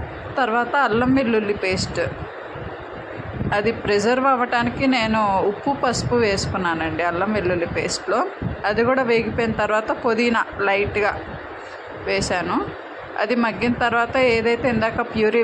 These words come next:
వేసుకున్నానో ఆ ప్యూరీ మొత్తం వేసేసాను. దాంట్లో ఉన్న వాటర్ మొత్తం ఇంకిపోవాలండి. చూడండి,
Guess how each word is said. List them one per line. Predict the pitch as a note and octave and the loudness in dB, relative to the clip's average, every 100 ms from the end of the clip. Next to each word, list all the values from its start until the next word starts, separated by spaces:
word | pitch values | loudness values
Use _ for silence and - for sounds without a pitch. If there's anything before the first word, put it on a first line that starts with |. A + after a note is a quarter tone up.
| G#3 | 2
వేసుకున్నానో | G3+ - G3 F#3 F#3 A#3+ G4+ - - - - - - G#3 | 0 -2 -2 0 2 2 0 -4 -10 -12 -8 -4 0 0
ఆ | G3+ - | 0 0
ప్యూరీ | A3+ A3+ A#3+ A3 | 2 4 4 4
మొత్తం | G#3+ - C4 C4 A#3+ F#3+ F3+ F#3+ - - - - - - - - - - - - - - | 0 0 2 4 4 2 0 -4 -8 -12 -12 -12 -14 -14 -14 -12 -8 -8 -8 -10 -8 -2
వేసేసాను. | G#3 G#3+ B3+ A3+ A3 F#3+ G3+ D4+ A#3+ G#3+ G3+ G3+ | 0 2 2 2 0 0 2 2 4 2 2 2
దాంట్లో | G#3 A3 G#3 | 0 0 2
ఉన్న | A#3+ A#3 | 2 4
వాటర్ | F#3+ G#3+ A#3+ A#3+ | 4 2 2 2
మొత్తం | B3 - C4 B3+ | 2 2 2 4
ఇంకిపోవాలండి. | G#3+ B3 B3+ C4 A3+ F#3+ F3 E3+ E3+ E3+ - - - - - - - - - - - - - - - - | 2 0 2 4 4 4 2 0 0 -2 -4 -8 -8 -8 -8 -12 -14 -12 -12 -10 -10 -10 -12 -14 -6 -2
చూడండి, | A3 G#3+ G3 | 0 2 2